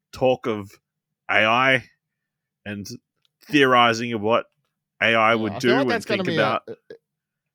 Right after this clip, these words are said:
Speaker 2: that may be a make it or break it for some people, the A I centric
Speaker 1: Do you feel
Speaker 2: plot
Speaker 1: like the
Speaker 2: stuff.
Speaker 1: A I centricness just feels a little bit on the nose given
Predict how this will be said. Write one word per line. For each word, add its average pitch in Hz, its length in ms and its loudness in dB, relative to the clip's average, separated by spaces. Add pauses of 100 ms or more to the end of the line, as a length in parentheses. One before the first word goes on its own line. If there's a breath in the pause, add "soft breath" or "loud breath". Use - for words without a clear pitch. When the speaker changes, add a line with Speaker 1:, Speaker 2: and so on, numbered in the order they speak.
(120)
Speaker 2:
that 147 160 -4
may 170 300 0
be 214 140 -4
a 185 80 0
make 123 300 -6
it 127 80 -6
or 117 40 -12
break 104 300 -12
it 107 80 -14
for 127 100 -16
some 113 200 -14
people, 117 320 -12
the 110 260 -10
A 95 140 -14
I 90 360 -14
centric 98 440 -16
Speaker 1:
Do 139 100 -4
you 165 120 0
feel 185 260 2
Speaker 2:
plot 180 120 6
Speaker 1:
like 165 200 2
the 143 80 4
Speaker 2:
stuff. - 140 0
Speaker 1:
A 131 100 2
I 120 140 2
centricness 110 680 -10 (140)
just - 180 -14
feels 101 240 -8
a - 20 -10
little 101 140 -8
bit 98 160 -6
on 92 140 -8
the 92 80 -12
nose 85 580 -10
given 87 380 -14